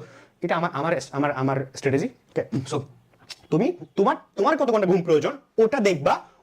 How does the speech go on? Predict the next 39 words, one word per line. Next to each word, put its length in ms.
ওটা 220
মেইনটেইন 320
করবা। 340
ওকে? 400
কারো 200
কথা 200
শোনার 160
দরকার 240
নেই, 100
কোনো 360
ডাক্তারের 440
কাছে 180
যাওয়ার 180
দরকার 240
নাই, 240
কোনো 300
টপার 360
ম্যানেজার 260
দেওয়ার 180
দরকার 200
নেই। 140
তুমি 180
জানো 280
ভাই 220
তোমার 320
কত 220
ঘন্টা 180
ঘুম 160
দরকার। 240
চারটা 340
বাজে 180
পর্যন্ত 200
মোবাইল 300
টিপা, 300
সকালে 280
উঠতেছো 300
না 60
ঘুম 180
থেকে। 280